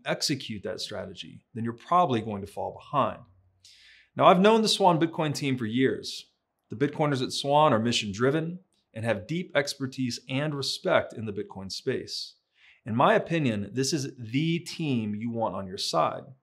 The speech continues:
Today, I'd like to highlight Swan's private client services division, which guides high net worth individuals and businesses around the world toward building and preserving wealth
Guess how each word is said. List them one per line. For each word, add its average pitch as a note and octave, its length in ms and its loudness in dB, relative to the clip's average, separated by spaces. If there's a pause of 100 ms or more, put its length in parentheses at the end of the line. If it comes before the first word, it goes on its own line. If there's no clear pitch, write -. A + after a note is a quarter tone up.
(680)
Today, F#3+ 400 10
I'd C#3 100 10
like C3 140 6
to B2+ 80 -4
highlight C#3 440 2
Swan's A2+ 300 -6
private C#3 400 0
client A#2 320 -4
services A2+ 480 -8
division, G#2 600 -10
which - 240 -10
guides C3 320 6
high D3+ 260 -2
net D#3+ 160 0
worth C3 180 0
individuals A#2 600 -4
and G2+ 200 -8
businesses C3+ 720 -2
around A#2+ 340 0
the C#3+ 60 -2
world G#2 420 -2 (120)
toward G2 320 -10
building C3+ 400 -2
and G2+ 140 -10
preserving A#2 560 -4
wealth A2 360 0